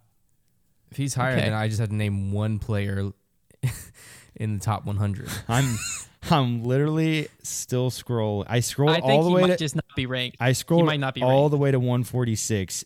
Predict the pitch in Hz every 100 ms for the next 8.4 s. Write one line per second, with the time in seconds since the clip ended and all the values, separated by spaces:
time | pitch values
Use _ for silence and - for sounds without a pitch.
0 | - 87 92 101 101 - - 107 107 120
1 | 135 151 - _ _ _ _ _ _ _
2 | _ _ _ - 101 131 190 175 135 -
3 | - 101 98 - - 110 110 92 98 -
4 | 90 92 - 104 - 98 87 82 90 87
5 | 87 85 87 85 - _ _ _ _ _
6 | - - 104 87 87 87 82 73 76 78
7 | 85 87 87 85 80 - - 92 90 82
8 | 78 90 80